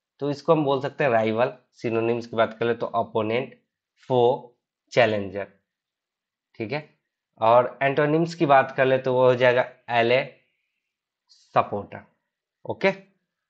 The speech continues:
तो आप यहाँ पे पिक देख सकते हो कि एक ब्लू,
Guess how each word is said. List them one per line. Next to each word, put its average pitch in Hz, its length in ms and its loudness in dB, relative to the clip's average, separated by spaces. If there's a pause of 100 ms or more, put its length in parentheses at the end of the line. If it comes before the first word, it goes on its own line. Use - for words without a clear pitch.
(220)
तो 127 200 2
आप 143 260 0
यहाँ 175 120 2
पे 170 140 -2
पिक 160 260 -8
देख 151 220 0
सकते 131 300 -4
हो 131 60 0
कि 131 140 -4
एक 135 280 -2 (380)
ब्लू, 120 280 -6